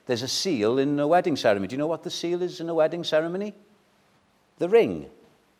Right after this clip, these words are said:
The, the ring, I'm not speaking from experience here, but the ring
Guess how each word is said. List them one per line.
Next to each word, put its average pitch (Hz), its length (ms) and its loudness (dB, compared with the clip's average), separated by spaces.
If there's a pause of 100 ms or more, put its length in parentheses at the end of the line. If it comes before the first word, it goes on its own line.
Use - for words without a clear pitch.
(840)
The, - 220 -6 (180)
the 175 140 8
ring, 165 640 4 (260)
I'm 135 240 -2
not 165 160 2
speaking 135 280 -4
from 123 120 -6
experience 123 540 -4
here, 95 100 -4
but 123 160 -4
the 151 100 0
ring 151 460 0